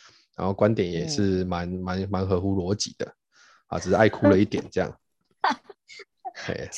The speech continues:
Speaker 1: 大概。
Speaker 2: 我爱，爱哭吗？
Speaker 1: 你不爱哭吗？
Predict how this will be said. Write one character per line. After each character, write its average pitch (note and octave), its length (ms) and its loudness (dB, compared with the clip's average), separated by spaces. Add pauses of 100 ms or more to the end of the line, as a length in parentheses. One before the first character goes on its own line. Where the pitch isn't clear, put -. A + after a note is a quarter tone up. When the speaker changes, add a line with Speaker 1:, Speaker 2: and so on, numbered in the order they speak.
Speaker 1:
大 F2+ 80 -6
概。 F2 240 0
Speaker 2:
我 - 80 -4 (160)
爱， D4+ 140 2 (100)
爱 B3+ 160 4
哭 G#3+ 460 -2
吗？ E3 560 -4 (520)
Speaker 1:
你 G2+ 80 2
不 F#2+ 80 6
爱 A2+ 140 10
哭 A2+ 160 6
吗？ G2 320 4